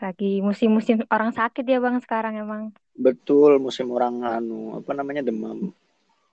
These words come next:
Speaker 1: Iya, alhamdulillah lagi sehat. Nah, bagi yang belum tahu nih, siapa Bang Fikri?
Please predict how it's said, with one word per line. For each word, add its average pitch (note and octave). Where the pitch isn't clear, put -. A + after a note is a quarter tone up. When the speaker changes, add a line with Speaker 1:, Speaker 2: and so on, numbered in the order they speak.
Speaker 1:
Iya, F#3+
alhamdulillah F#3+
lagi F3+
sehat. F#3+
Nah, A#3+
bagi G#3
yang G#3
belum G#3
tahu A3+
nih, A#3
siapa G#3+
Bang G#3
Fikri? A3+